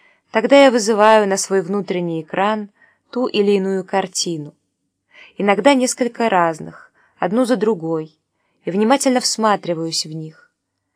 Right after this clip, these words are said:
На одной картине – Ханна надевает на кухне чулки, на другой Ханна стоит перед ванной с махровым полотенцем в руках.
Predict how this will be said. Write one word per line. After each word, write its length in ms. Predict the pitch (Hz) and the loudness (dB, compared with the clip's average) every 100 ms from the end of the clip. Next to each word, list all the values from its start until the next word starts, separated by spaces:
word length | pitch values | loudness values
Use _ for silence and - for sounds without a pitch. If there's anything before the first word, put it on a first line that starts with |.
| _ _ _ | _ _ _
На 80 | 214 | 0
одной 220 | 220 302 | 4 4
картине – 580 | 302 240 - 269 240 202 - _ _ | 4 0 0 0 0 -4 -10 _ _
Ханна 420 | - 262 254 240 | -2 2 4 2
надевает 500 | 220 185 214 226 226 | 0 2 4 4 4
на 120 | 214 | -2
кухне 360 | 208 208 214 208 | -4 -6 -6 -6
чулки, 560 | - 220 214 - 151 - _ _ _ _ _ _ _ _ _ | -4 -4 -6 -14 -16 -16 _ _ _ _ _ _ _ _ _
на 100 | 196 | 0
другой 520 | 220 190 294 262 226 _ _ _ | 2 6 6 4 -2 _ _ _
Ханна 380 | - 226 226 226 | -2 2 2 0
стоит 440 | - 214 220 220 | 2 4 4 2
перед 240 | 208 190 | -2 -2
ванной 420 | 190 233 262 214 180 | 2 4 4 0 -4
с 120 | - | 0
махровым 480 | 190 - 208 180 175 | -2 2 0 0 -2
полотенцем 680 | 180 175 175 214 208 190 175 | 0 0 0 -4 -2 -6 -4
в 60 | |
руках. 580 | 190 190 160 160 - - | -4 -4 -6 -8 -12 -20